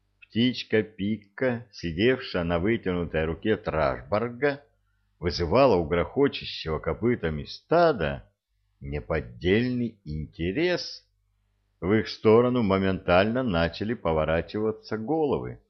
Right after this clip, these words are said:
Артур стал вспоминать те охоты на абсолютно нормальных зверей, свидетелем которых ему довелось побывать.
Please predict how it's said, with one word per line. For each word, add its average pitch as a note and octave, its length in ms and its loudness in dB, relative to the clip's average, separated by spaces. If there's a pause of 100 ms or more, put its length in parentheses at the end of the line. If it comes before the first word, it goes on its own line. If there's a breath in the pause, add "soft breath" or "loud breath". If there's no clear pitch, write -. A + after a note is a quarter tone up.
(960)
Артур F#2 440 2
стал G2 300 2
вспоминать G2+ 800 -2
те F2 340 0 (280 loud breath)
охоты D2 760 -2
на E2 200 0
абсолютно F2+ 540 -4
нормальных E2+ 580 -2
зверей, G2+ 500 -4
свидетелем D#2 720 -4
которых A#2 500 -4 (140)
ему D#3 360 -4
довелось A#2+ 560 0
побывать. G2 800 -2